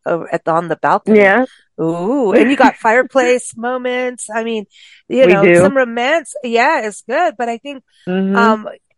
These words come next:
Speaker 1: we're also seeing, you know, I know you're Beer City, U S A, and Steve makes awesome beer, and you have naughty breakfast that people need after they've been beering it up.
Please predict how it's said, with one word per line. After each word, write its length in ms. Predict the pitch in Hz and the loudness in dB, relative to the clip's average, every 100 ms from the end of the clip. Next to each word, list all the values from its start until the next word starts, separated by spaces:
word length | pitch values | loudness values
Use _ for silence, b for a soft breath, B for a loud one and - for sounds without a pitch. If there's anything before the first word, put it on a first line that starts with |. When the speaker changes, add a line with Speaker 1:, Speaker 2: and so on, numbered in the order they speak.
| _ | _
Speaker 1:
we're 220 | 233 294 254 | 2 2 4
also 420 | 285 339 330 233 | 2 0 -4 -4
seeing, 460 | - 247 240 226 220 | -6 -6 -6 -6 -8
you 120 | 226 | -8
know, 80 | 220 | -6
I 80 | 202 | -4
know 140 | 214 | -4
you're 180 | 226 269 | -4 -6
Beer 240 | 254 240 240 | -4 -4 -4
City, 300 | - 233 233 | -6 -8 -8
U 180 | 226 220 | -6 -4
S 240 | 226 - | -6 -4
A, 240 | 202 202 208 | -2 -2 -4
and 140 | 175 | -10
Steve 280 | - 220 214 | -16 -18 -12
makes 260 | 190 - - | -12 -12 -10
awesome 400 | 185 196 226 208 | -8 -8 -10 -14
beer, 480 | 190 190 185 196 190 175 | -10 -8 -4 -4 -6 -8
and 340 | 170 175 180 | -10 -10 -10
you 60 | 190 | -10
have 160 | 185 | -8
naughty 280 | 180 180 196 | -6 -6 -8
breakfast 600 | - 170 - 170 175 - | -12 -12 -12 -14 -14 -12
that 160 | 175 - | -14 -14
people 300 | 202 185 180 | -14 -12 -10
need 260 | 175 180 | -10 -10
after 420 | - 175 175 - 170 | -6 -6 -6 -8 -6
they've 220 | 170 165 | -6 -4
been 200 | 175 170 | -6 -4
beering 420 | - 180 175 175 | -2 0 0 0
it 100 | 170 | 0
up. 240 | 180 170 | 2 0